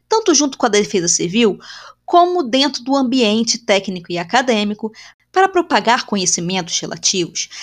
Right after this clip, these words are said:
a como as nossas ações e a forma como a gente constrói as cidades e age no dia a dia podem acabar voltando para nós em termos de aumentar os riscos de desastres,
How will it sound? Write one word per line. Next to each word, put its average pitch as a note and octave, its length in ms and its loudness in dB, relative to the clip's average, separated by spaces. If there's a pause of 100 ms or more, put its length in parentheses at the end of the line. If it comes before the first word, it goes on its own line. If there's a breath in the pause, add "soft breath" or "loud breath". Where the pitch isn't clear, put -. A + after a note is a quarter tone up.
(160 loud breath)
a C#4 100 0
como G#4 380 2
as B3+ 140 2
nossas E3+ 340 -4
ações F3 840 -2
e C#4+ 80 2
a D4+ 80 4
forma G4+ 440 2
como C4+ 160 -2
a - 20 2
gente A3 240 -2
constrói B3+ 600 0
as C4 100 -2
cidades E3+ 1000 -2
e B3 140 -4
age D4+ 380 2
no F3+ 120 -6
dia F3 260 -2
a - 20 2
dia G3+ 360 -4 (440 loud breath)
podem C4 320 -2
acabar G3 680 0
voltando C#4 500 -6
para F3 280 -6
nós F3+ 760 -8
em B3+ 120 -8
termos A#3 340 0
de A3 80 2
aumentar A#3 480 0
os A3+ 100 -2
riscos G3+ 320 -4
de F#3+ 140 -12
desastres, F#3+ 760 -6